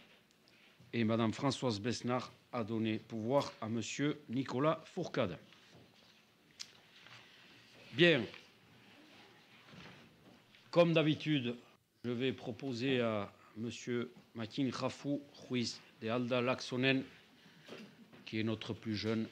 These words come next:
conseiller municipal, d'accepter la charge de secrétaire de séance.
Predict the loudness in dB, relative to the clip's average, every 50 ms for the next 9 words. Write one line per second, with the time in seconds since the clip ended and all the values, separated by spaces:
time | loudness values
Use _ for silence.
0 | -10 -18 -20 -20 -20 -20 -18 -12 -10 -8 -8 -6 -4 -2 -2 0 0 0 0 0
1 | -2 -2 -4 -4 0 0 2 2 0 -2 -6 -12 -20 -20 _ -20 -20 -20 -20 -20
2 | -20 -20 -20 -20 -20 -20 -20 -20 -20 -20 -20 -12 -6 -2 -2 -2 -2 -2 -4 -4
3 | -4 -4 -2 2 4 4 4 2 0 -6 -10 -10 -10 -10 -12 -14 -14 -14 -18 -20
4 | -20 -20 -20 -20 -20 -20 -20 -20 -20 -16 -10 -8 -6 -4 -2 -2 0 -2 -2 -2
5 | -6 -6 -6 -6 -6 -6 -8 -8 -8 -8 -10 -8 -6 -6 -6 -6 -8 -10 -14 -14
6 | -12 -10 -10 -8 -4 -4 -2 -2 -2 -4 -8 -12 -16